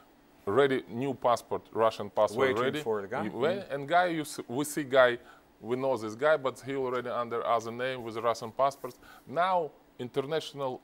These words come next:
Speaker 1: uh, organ-, uh, organization of basketball try to fight this. But we have a lot of talented. We need just to make a system and a program to, to, to be basketball country.
Speaker 2: Talking,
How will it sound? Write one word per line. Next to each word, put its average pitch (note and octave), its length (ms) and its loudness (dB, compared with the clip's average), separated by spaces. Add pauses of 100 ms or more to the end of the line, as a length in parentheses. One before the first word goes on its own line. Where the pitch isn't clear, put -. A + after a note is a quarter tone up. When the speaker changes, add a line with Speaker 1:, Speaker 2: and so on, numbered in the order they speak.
Speaker 1:
uh, A2+ 220 -4
organ-, A2+ 320 -6 (460)
uh, A#2+ 60 -6 (440)
organization B2 580 -6
of A#2 140 -10
basketball A#2+ 380 -2
try A#2 180 -2
to G#2+ 100 -12
fight F2+ 320 0
this. - 240 -16 (720)
But G2 300 4 (280)
we G#2 120 -6
have A2+ 160 -2
a - 20 -4
lot A#2 200 -2
of G2+ 140 -12
talented. - 460 -8
We G#2 100 -12
need A#2+ 200 -10
just G2+ 300 -12
to F#2+ 60 -16
make G2+ 320 -12
a F2+ 160 -6 (520)
system B2+ 560 -10 (840)
and F2+ 240 -8
a F2+ 100 -10 (360)
program B2+ 440 -2 (480)
to, A#2 240 -6 (160)
to, A2 380 -6 (120)
to A2+ 120 -10
be A#2 140 -6
basketball A2 500 -4
country. - 400 -12 (140)
Speaker 2:
Talking, F#3 380 -4